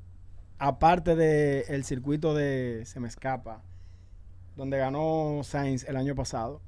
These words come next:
el único otro circuito donde Max no es uno o dos.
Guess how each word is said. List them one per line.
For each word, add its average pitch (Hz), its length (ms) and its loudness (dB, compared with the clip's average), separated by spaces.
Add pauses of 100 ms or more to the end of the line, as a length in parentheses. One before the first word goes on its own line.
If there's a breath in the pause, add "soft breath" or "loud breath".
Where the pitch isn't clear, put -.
(240)
el 139 300 4
único 190 560 4 (760)
otro 156 260 6
circuito 147 480 2
donde 127 540 0
Max 151 560 2
no 139 240 -2
es 139 160 -4
uno 147 320 0
o 123 100 -2
dos. 101 300 -4